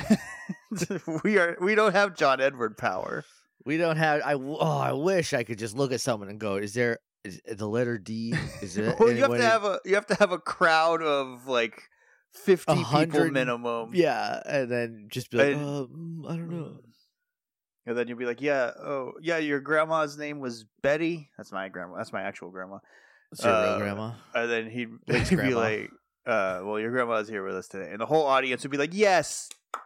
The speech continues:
Speaker 2: Obviously,
Speaker 1: Yes,
Speaker 2: she
Speaker 1: John
Speaker 2: ca-
Speaker 1: Edwards."
Speaker 2: And then, and
Speaker 1: <laughs>
Speaker 2: then you would be like, "Where are you from?" And they'd be, and you'd be like, "Massachusetts." And you, but you're at a live studio audience in L A,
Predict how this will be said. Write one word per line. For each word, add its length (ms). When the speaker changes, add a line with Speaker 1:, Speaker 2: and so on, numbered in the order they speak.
Speaker 2:
Obviously, 640
Speaker 1:
Yes, 100
Speaker 2:
she 60
Speaker 1:
John 120
Speaker 2:
ca- 60
Speaker 1:
Edwards." 520
Speaker 2:
And 160
then, 200
and 120
Speaker 1:
<laughs> 0
Speaker 2:
then 340
you 140
would 120
be 120
like, 160
"Where 160
are 20
you 120
from?" 360
And 140
they'd 180
be, 80
and 440
you'd 120
be 80
like, 200
"Massachusetts." 760
And 280
you, 100
but 160
you're 180
at 240
a 40
live 280
studio 260
audience 460
in 520
L 220
A, 440